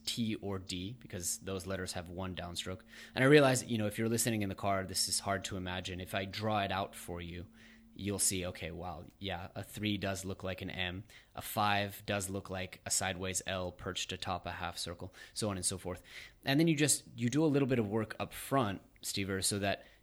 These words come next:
you have this toolkit, so that if you tell me, "Listen, I need you to get on bus one seventy-two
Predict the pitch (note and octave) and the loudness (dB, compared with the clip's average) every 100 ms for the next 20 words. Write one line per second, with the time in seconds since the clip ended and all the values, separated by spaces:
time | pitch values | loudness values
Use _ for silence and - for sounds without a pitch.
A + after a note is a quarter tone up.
0 | _ - G2+ G2+ A#2 A2+ F#2+ - - C3 | _ -6 -2 2 4 4 2 -4 2 0
1 | B2 F2+ - G2+ G#2 G2+ A#2+ - A#2+ G#2+ | 2 0 2 2 2 2 2 4 4 2
2 | G2+ G2+ - - A#2 A#2+ G#2+ G2+ G#2+ A2+ | 0 -2 -10 -4 6 6 6 2 2 2
3 | B2 A2 G#2 F#2+ F2+ G2+ - F#2+ G2 A#2+ | 2 2 2 -2 0 2 2 0 0 4
4 | B2 C#3 D#3+ E3 E3+ A2+ F#2+ | 6 6 4 2 2 2 2